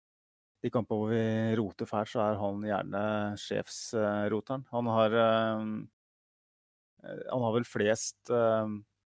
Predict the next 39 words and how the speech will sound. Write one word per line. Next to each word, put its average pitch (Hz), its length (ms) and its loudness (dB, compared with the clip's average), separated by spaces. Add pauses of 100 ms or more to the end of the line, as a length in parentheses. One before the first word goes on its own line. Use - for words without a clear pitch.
(520)
i - 60 -6
hvert 117 80 -2
fall 143 180 4
inntil 123 320 0
ganske 123 240 -4
nylig 104 260 -2
så 120 140 2
hadde 107 140 -2
han - 120 -14
flest, - 440 -6
eh, 98 420 -4
var 104 160 0
den - 20 -6
spilleren 101 240 -2
som 110 220 -8
lagt 107 160 -4
flest 104 240 0
straffespark 98 500 -4
i 104 320 -2
Premier 110 260 -2
League, 151 200 -6
og 120 80 -4
det 113 220 2
ble 104 180 4
ikke - 80 -10
noe 113 140 0
be-, - 180 0
bedre 101 240 2
i 110 80 0
dag 131 180 4
etter, 110 520 -4
eh, 107 320 -6
i - 20 -4
den 110 160 -2
Watford-matchen, 110 640 -4
hvor 117 220 -2
han 113 100 -2
igjen, 110 400 2
eh, 107 40 -8